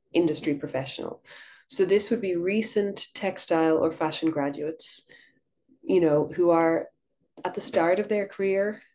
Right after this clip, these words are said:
um, and looking to really specialize their professional career and practice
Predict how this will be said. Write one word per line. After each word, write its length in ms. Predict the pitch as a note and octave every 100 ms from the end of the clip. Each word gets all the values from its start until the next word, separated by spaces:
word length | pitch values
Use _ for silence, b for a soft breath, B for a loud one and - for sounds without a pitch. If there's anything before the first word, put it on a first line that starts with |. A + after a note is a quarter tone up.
| - -
um, 440 | E3 D#3+ D#3+ D#3+
and 160 | F3 F3+
looking 340 | F3 F3 F#3+
to 160 | F#3+ -
really 200 | E3+ D#3+
specialize 1040 | D#3+ - D3 D3+ F3+ F#3 G#3 C4+ C#4 - B B B _ -
their 160 | F#3
professional 460 | F#3 - F#3+ - F#3
career 340 | - F#3+ F#3
and 100 | F3+
practice 440 | F#3 F3 - F3